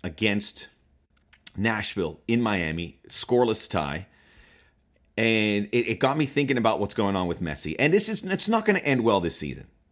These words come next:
I think with the incredible run, the League's Cup, the Open Cup,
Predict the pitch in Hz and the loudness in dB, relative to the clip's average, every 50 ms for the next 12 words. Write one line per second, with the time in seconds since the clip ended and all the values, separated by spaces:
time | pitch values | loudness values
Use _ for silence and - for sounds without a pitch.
0 | _ _ 104 101 - 156 175 175 - - - _ - - - - - - _ _ | _ _ -4 -2 0 -2 -2 -2 -6 -12 -20 _ -20 -20 -20 -20 -20 -20 _ _
1 | - 120 117 143 139 131 127 - 170 185 214 208 208 202 160 139 127 120 123 131 | -2 0 2 2 2 2 4 4 4 4 6 6 6 6 6 6 4 4 2 0
2 | 120 104 104 113 151 175 180 156 - - - 139 131 131 - - 101 104 117 139 | 0 0 2 2 2 2 2 -2 -6 0 2 2 2 2 2 0 0 2 2 2
3 | 147 - 165 160 - - 107 101 - - - _ _ | 2 0 -2 -2 0 0 0 0 0 -4 -14 _ _